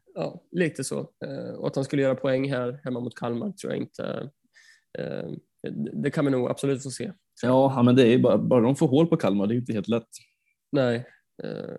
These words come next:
Speaker 1: det är väl lite samma som med, med matchen. Trots att det blir målsnålt här så tänker jag att på offensiv kraft i Kalmar inte är dumt heller. Eh,
Speaker 2: Nej.
Speaker 1: alltså Oliver Berg,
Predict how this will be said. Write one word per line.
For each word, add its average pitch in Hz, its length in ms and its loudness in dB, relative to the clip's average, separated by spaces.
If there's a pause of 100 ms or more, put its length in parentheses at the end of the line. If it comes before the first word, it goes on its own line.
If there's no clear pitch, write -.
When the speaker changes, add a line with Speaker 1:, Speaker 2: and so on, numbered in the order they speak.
(120)
Speaker 1:
det - 80 -12
är 131 40 -6
väl 143 60 -4
lite 170 140 -4
samma 147 360 -2
som 151 220 -4
med, 135 400 -4
med - 240 -8
matchen. 123 360 -8
Trots 147 200 -6
att 131 80 -6
det 135 60 -4
blir 135 100 -2
målsnålt 139 500 -4
här 127 160 -6
så - 260 -10 (260)
tänker 120 260 -8
jag - 60 -8
att - 80 -20 (340)
på 50 220 -12 (240)
offensiv 123 400 -8
kraft - 240 -10
i 120 40 -8
Kalmar 120 360 -2
inte 127 200 -4
är 123 40 -4
dumt 120 300 -4
heller. 123 380 -4 (240)
Eh, - 80 -4
Speaker 2:
Nej. - 240 -6 (520)
Speaker 1:
alltså 117 260 -6
Oliver 117 260 -4
Berg, 113 320 -4